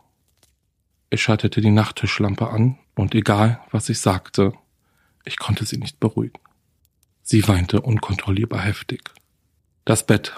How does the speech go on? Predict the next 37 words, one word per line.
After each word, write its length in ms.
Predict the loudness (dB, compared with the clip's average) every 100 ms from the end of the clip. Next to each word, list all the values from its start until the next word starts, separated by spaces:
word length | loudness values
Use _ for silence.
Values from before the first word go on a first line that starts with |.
| -2
war 100 | 0
übersät 680 | 2 2 4 4 2 -2 -10 -14
von 220 | -2 -2
Blut, 440 | 2 2 2 2 -4
welches 340 | -2 -2 -4
aus 220 | -8 -8
den 320 | -2 0 0 2
unzähligen 680 | 4 4 2 0 -2 -6 -6
Kratzern 500 | -2 -2 0 0 -2
auf 160 | -2
ihrem 180 | 0 2
Rücken 460 | 4 2 4 2 2 _ _
und 120 | 0
der 80 | 2
großen 440 | 6 4 4 4
Wunde 280 | 6 6 4
heraussickerte, 920 | 0 -4 -6 -8 -10 -8 -8 -6 -8 -10 _ -20 _
wo 100 | 0
vorher 340 | 4 2 2
ihr 200 | 0 0
Haar 180 | 2 2
gewesen 460 | 2 -4 -4 -6 -8
war. 200 | -10 -12 -20 _ _ _ _ _ _ _ _ _ _ _ _ _ _ _ _ _ _ _ _
Ich 160 | -8 0
nahm 200 | 2 4
sie 60 |
in 80 | 4
den 140 | 4 2
Arm 240 | 2 4
und 120 | 2
sagte, 360 | 0 -4 -4 -4
dass 200 | -4 -2
alles 220 | -2 -2
wieder 160 | 2 2
gut 300 | 4 4 4
werden 260 | 2 0
würde. 340 | -6 -6 -8